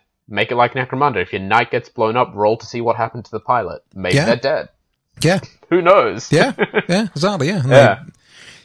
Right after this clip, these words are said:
Speaker 2: 'cause it'd be nice to actually that them, you know, I know, I know we're sort of getting ahead of ourselves here, but it'd be,
Speaker 1: Mm.
Speaker 2: it'd be nice for there to be some sort of campaign, or at least some
Speaker 1: Yeah.
Speaker 2: sort of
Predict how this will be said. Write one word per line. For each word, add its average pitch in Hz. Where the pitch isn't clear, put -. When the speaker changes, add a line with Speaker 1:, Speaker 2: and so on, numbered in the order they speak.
Speaker 2:
'cause 147
it'd 143
be 139
nice 165
to 117
actually 107
that 107
them, 104
you 123
know, 95
I 104
know, 98
I 113
know 104
we're 98
sort 90
of 90
getting 98
ahead 110
of 98
ourselves 95
here, 98
but 104
it'd -
be, 110
Speaker 1:
Mm. 92
Speaker 2:
it'd 113
be 117
nice 120
for 110
there 107
to -
be 107
some 104
sort 101
of -
campaign, 107
or 98
at -
least 110
some 104
Speaker 1:
Yeah. 95
Speaker 2:
sort 87
of -